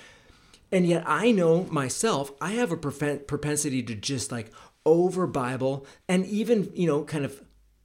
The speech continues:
tick the task box. I, I hate articulating it this way, but to tick the tax-, task box of, you know, for my Bible reading, uh, schedule and my Bible reading quota.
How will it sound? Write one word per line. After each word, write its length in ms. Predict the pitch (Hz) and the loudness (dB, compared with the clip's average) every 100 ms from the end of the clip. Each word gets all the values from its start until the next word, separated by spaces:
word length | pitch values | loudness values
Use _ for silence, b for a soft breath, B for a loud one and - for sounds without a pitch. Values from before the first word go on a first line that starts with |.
| _ - - | _ -18 -8
tick 340 | 190 202 143 | -6 -6 0
the 100 | 156 | 0
task 600 | 147 - 175 214 208 - | 0 -4 -4 -4 -6 -4
box. 560 | 151 123 113 - - - - | -4 -4 -4 -6 -6 -6 -8
I, 120 | 143 135 | -6 -4
I 80 | 143 | -6
hate 360 | 143 175 254 - | -4 -4 -4 -6
articulating 680 | 120 107 185 190 123 107 104 | -8 -6 -6 -4 -4 -4 -6
it 140 | 95 98 | -8 -8
this 200 | 95 - | -8 -8
way, 220 | 104 165 B B B | -10 -10 B B B
but 160 | 175 | -2
to 80 | 185 | -2
tick 260 | 190 240 - | -4 -6 -6
the 80 | 208 | -6
tax-, 340 | 226 247 - - | -4 -6 -10 -12
task 400 | - 226 220 - | -4 -2 -4 -4
box 420 | 123 110 165 - - B B - | -4 -4 -8 -12 -14 B B -2
of, 380 | 160 160 147 - | 2 2 -2 -2
you 100 | 151 | 0
know, 200 | 143 110 - | 2 -2 -6
for 160 | 151 | -4
my 140 | 143 139 | -2 -2
Bible 340 | 135 143 151 | -2 0 2
reading, 480 | 139 160 185 131 113 | 2 0 0 -2 -2
uh, 260 | 127 117 110 | -4 -4 -4
schedule 500 | - - 123 107 104 | -4 -2 -2 -2 -4
and 140 | 131 | -4
my 100 | 131 | -4
Bible 300 | 127 131 139 | -4 -4 -4
reading 300 | 135 139 151 | -2 -4 -4
quota. 400 | 147 185 233 - | -8 -10 -12 -12